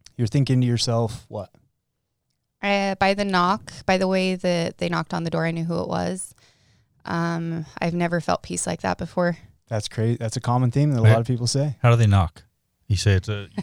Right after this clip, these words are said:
Speaker 3: you knew the knock. How, what's the knock like?
Speaker 2: Very abrupt, very hard, three knocks.
Speaker 3: Is it like a, like a friendly, "We're here for,
Speaker 2: No.
Speaker 3: we're here for some sugar"?
Speaker 2: <laughs> No,
Speaker 1: Listen.
Speaker 2: it's like
Speaker 3: Yeah,
Speaker 2: banging
Speaker 3: but
Speaker 2: on the door three times.
Speaker 3: Oh, it's a boom, boom, boom.
Speaker 2: Yep.
Speaker 1: Tasha Stones would probably use the word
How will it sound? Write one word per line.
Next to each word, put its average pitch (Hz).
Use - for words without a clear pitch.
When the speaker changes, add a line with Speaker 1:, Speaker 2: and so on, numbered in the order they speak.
Speaker 3:
you 107
knew 120
the 104
knock. 95
How, 110
what's 117
the 113
knock 104
like? 82
Speaker 2:
Very 175
abrupt, 147
very 165
hard, 151
three 165
knocks. -
Speaker 3:
Is 104
it 113
like 95
a, 87
like 92
a 87
friendly, 101
"We're 95
here -
for, -
Speaker 2:
No. 254
Speaker 3:
we're -
here 139
for 123
some 170
sugar"? 131
Speaker 2:
<laughs> -
No, 240
Speaker 1:
Listen. 208
Speaker 2:
it's 220
like 190
Speaker 3:
Yeah, 190
Speaker 2:
banging 196
Speaker 3:
but 185
Speaker 2:
on 180
the 175
door 175
three 180
times. 165
Speaker 3:
Oh, 113
it's 104
a 101
boom, 190
boom, 175
boom. 151
Speaker 2:
Yep. 165
Speaker 1:
Tasha 170
Stones 156
would 127
probably 135
use 120
the 120
word 107